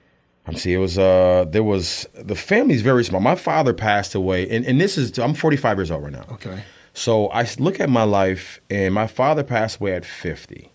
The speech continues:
Speaker 1: from
Speaker 2: Oh,
Speaker 1: alcohol.
Speaker 2: wow, I'm sorry.
Speaker 1: Um, you know, no, it's actually, it was a blessing in, in disguise. And at fourteen years old, I had to look at life a little differently.
Speaker 2: Okay.
Speaker 1: I had to look at the glass half full versus glass, la-, uh, glass half empty.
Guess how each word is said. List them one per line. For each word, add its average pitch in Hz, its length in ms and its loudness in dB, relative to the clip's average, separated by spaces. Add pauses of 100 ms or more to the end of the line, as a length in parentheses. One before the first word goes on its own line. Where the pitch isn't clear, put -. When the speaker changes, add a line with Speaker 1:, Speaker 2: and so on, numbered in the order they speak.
Speaker 1:
from 92 260 -6
Speaker 2:
Oh, 92 40 -2
Speaker 1:
alcohol. 90 300 -6
Speaker 2:
wow, 85 400 -14
I'm 78 80 -20
sorry. 85 300 -16
Speaker 1:
Um, 87 320 -2
you 214 120 -2
know, 180 120 0
no, 202 180 2
it's 156 140 0
actually, 196 260 0
it 160 40 2
was 147 100 0
a 170 60 0
blessing 87 460 -2
in, 104 100 -10
in 107 200 -6
disguise. - 480 -8 (520)
And 113 140 0
at - 100 -8
fourteen 143 400 -2
years 147 220 2
old, 127 240 4
I 117 80 0
had 160 160 -2
to 143 60 2
look 135 180 2
at 113 80 -2
life 110 320 -4
a - 20 -8
little 104 160 -4
differently. 82 420 -8 (220)
Speaker 2:
Okay. 98 320 -12
Speaker 1:
I 95 80 -6
had 165 160 -2
to 165 60 -2
look 143 180 0
at 127 80 -2
the 117 80 -4
glass 107 320 0
half 95 220 -4
full 98 240 -4
versus 90 260 -8
glass, 80 300 -6 (100)
la-, 90 240 -4 (100)
uh, 95 120 -6
glass 95 340 -4
half 87 380 -6
empty. 69 300 -10